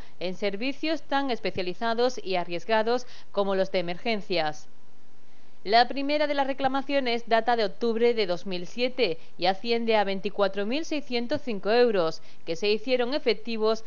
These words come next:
en febrero de dos mil ocho y cuya finalidad era dotar a los servicios de seguridad ciudadana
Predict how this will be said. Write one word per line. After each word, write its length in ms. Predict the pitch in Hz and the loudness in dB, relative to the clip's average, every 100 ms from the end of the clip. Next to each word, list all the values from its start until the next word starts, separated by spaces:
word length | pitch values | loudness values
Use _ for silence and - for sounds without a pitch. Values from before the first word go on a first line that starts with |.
| - - | -4 -4
en 180 | 190 | -4
febrero 440 | 185 208 220 226 233 | -2 0 2 2 2
de 140 | 202 | 2
dos 180 | 190 175 | 0 -2
mil 200 | 190 190 | -2 0
ocho 400 | 214 208 190 160 - - | 0 0 -2 -2 -2 -4
y 80 | 185 | -4
cuya 300 | 226 240 269 | 0 0 0
finalidad 500 | 269 269 254 269 269 | -2 -2 0 0 2
era 200 | 254 269 | 0 2
dotar 460 | 240 220 240 254 254 | 2 2 2 2 4
a 80 | 202 | 2
los 160 | 190 190 | 2 0
servicios 540 | 214 220 233 269 - | -2 -2 -4 -2 0
de 120 | 214 | 0
seguridad 560 | 202 202 190 196 226 226 | 0 -2 -2 2 4 4
ciudadana 640 | 311 277 196 196 202 190 | 0 2 2 2 2 0